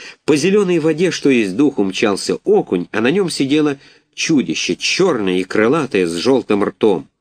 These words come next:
Что тут началось? Жених бросил невесту, да в воду. За ним раки, лягушка, ерш да пескарики, паучок обмер, лег на спинку, затрещала стрекоза, на силу улетела.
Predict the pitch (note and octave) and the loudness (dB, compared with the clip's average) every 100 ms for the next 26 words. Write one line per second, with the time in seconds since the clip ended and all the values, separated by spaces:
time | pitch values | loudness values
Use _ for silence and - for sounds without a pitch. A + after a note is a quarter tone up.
0 | _ _ _ - - B3 - - F2+ G#2+ | _ _ _ -10 -2 0 0 -2 -2 -2
1 | - D3 F2+ - - _ - - - B2 | 0 0 0 -4 -18 _ -20 -10 -2 0
2 | C3+ B2 F#2+ G#2+ - F#2+ G2 A2 E3+ - | 0 0 0 0 0 -2 0 -2 -2 -6
3 | D#2 - _ - F#2+ D#2+ D2+ G#2 D#3+ D#2+ | -10 -10 _ -6 -4 -4 -2 -2 0 -2
4 | - _ _ - G2 C3 C3+ A2+ F#2 B2+ | -8 _ _ -16 -4 0 2 0 0 0
5 | D3 - C2+ - _ _ G2 B2+ C#3+ G3+ | -2 -6 -12 -14 _ _ -2 0 0 -2
6 | C3+ - C#2+ - - A#2 A#2 G3+ G#2 B2 | -2 -6 -10 -12 -8 -4 0 0 0 -4
7 | B2+ C3+ - F#3+ B2+ - F2 - D#3+ - | -2 -4 -2 -2 -2 -4 -6 0 0 0
8 | G3 - - G3 C#3 G2+ E2 _ _ _ | -2 -2 -2 0 0 -2 -2 _ _ _
9 | C3+ E3 D#3+ C3+ B2 - G#3+ C#3+ D#2+ - | 0 0 2 0 -2 -2 -2 -2 -6 -12
10 | _ _ _ G#2+ A2 A2+ - G#2+ F#2 - | _ _ _ -8 -2 -2 0 0 -2 -2
11 | G#2 A#2+ B2+ G#3 C3 - B2 G#2 F2+ - | -2 0 0 0 -2 0 0 0 -2 -4
12 | A#2+ - | -8 -10